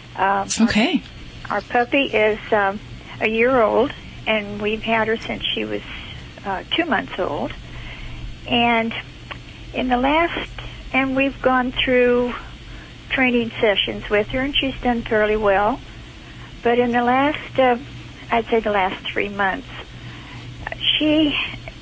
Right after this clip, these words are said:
Speaker 1: uh, has been growling and biting at me if I try to remove her from the couch or a chair or something that she just doesn't wanna do. And I
Speaker 2: Mm-hmm.
Speaker 1: don't know, I don't know how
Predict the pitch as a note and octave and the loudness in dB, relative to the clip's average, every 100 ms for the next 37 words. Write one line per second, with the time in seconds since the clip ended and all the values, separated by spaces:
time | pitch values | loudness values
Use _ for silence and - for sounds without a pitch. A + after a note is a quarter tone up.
0 | - - - - - - - - C4 B3+ | -16 -14 -6 -6 -6 -8 -12 -4 2 2
1 | A#3+ - G#3+ G#3 G#3+ - - A3+ A#3 B3 | 2 0 0 -2 -6 -8 0 2 4 4
2 | B3+ B3+ A#3+ - A3 G#3+ F#3+ F#3+ G3 - | 4 4 2 -2 0 2 0 -2 -10 -12
3 | - - - - - A3+ D#4+ F#4 A3+ F3 | -12 -6 -4 -4 0 2 4 4 2 0
4 | - - F3 F#3 A#3+ - - - - - | -2 -4 -6 -4 -6 -10 -14 -14 -4 0
5 | A3+ A#3+ A#3 - B3+ A3+ A#3 - - B3 | 0 2 2 2 4 4 2 0 0 2
6 | A#3+ A#3 A3 A3+ A3 A3+ A3 A3 - F#3+ | 2 2 0 0 4 2 4 2 2 -2
7 | G#3 - A#3 A3 A#3 - - E2+ - - | -4 0 2 4 2 0 -4 -4 0 4
8 | A3 G#3+ - - G#2 G2+ - - - - | 6 4 4 2 0 -2 -4 -6 -6 -8
9 | - - - - A#3+ A#3+ G#3 G3+ - A3+ | -10 -12 -8 -2 0 0 -2 -2 -2 -2
10 | G#3 G3+ - G#3 G#3 F#3+ F#3 F#3 B3 C4 | -4 -4 0 -2 0 -2 -2 2 4 4
11 | - - - - - - - - - G#3 | 2 -6 -12 -14 -14 -14 -14 0 6 10
12 | F#3+ E3 G3+ B3 A3+ C4 C4 C4 B3+ - | 10 8 6 4 4 4 6 6 4 2
13 | A3+ A#3 A#3 A3+ A#3+ A#3+ A#3+ A#3 | 4 4 2 4 4 4 4 4